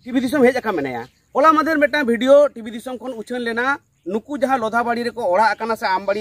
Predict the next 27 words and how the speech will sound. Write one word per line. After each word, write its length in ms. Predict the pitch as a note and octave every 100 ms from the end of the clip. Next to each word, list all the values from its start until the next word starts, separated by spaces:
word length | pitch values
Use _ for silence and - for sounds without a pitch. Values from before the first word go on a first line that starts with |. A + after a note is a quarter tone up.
| G3+
ᱡᱟᱦᱟᱸ 160 | G3+
ᱪᱟᱦᱟ 240 | - E3+ F3+
ᱵᱟᱜᱟᱱ 200 | G3 G3+
ᱨᱮ 60 | G3
ᱱᱩᱠᱩ 240 | F3 G3
ᱟᱠᱚᱣᱟᱜ 320 | - - G3 D3
ᱵᱷᱤᱴᱟᱹ 240 | D3+ G3+
ᱨᱮᱠᱚ 140 | G3 E3+
ᱚᱲᱟᱜ 240 | F3+ F3
ᱟᱠᱟᱱᱟ 160 | F3 F3+
ᱢᱮᱱᱛᱮ 240 | F3 E3+
ᱠᱚ 40 |
ᱢᱮᱱ 200 | C3 D3 F3
ᱟᱠᱟᱜᱼᱟ। 240 | - F3 - _ - -
ᱚᱱᱟ 200 | A#3 D#4
ᱨᱮᱜᱮ 160 | D#4+ D#4+
ᱟᱵᱚᱨᱮᱱ 320 | C#4 D4 D4 -
ᱟᱨ 160 | A#3
ᱢᱤᱫ 180 | B3 D4+ -
ᱯᱟᱦᱴᱟ 240 | C4 B3+
ᱨᱮᱱ 80 | B3
ᱥᱟᱱᱛᱟᱲ 400 | - G#3+ G3+ G3
ᱠᱚᱫᱚ 240 | F#3+ F3 - _ _ _ _ _ _ _ -
ᱩᱱᱠᱩ 280 | F#3+ A#3+ A3
ᱠᱚ 80 |
ᱫᱟᱹᱵᱤ 320 | F#3 F3 G#3 G#3+
ᱟᱠᱟᱜᱼᱟ 320 | A3 G#3